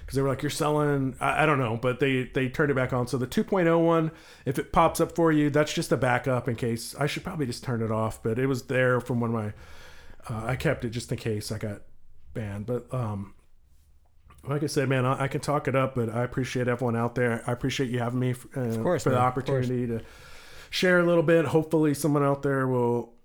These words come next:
Speaker 1: if they get something from this, that's great. Um,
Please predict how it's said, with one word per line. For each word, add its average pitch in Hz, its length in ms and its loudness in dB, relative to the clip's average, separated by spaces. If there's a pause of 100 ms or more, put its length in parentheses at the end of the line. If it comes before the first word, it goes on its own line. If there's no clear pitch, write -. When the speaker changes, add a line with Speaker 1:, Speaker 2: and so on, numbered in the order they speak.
(380)
Speaker 1:
if 135 300 -2
they 131 140 0
get 123 160 -2
something 147 260 -2
from 135 300 0
this, 135 240 -2 (160)
that's 113 320 -4
great. 120 380 -2 (120)
Um, 101 460 -8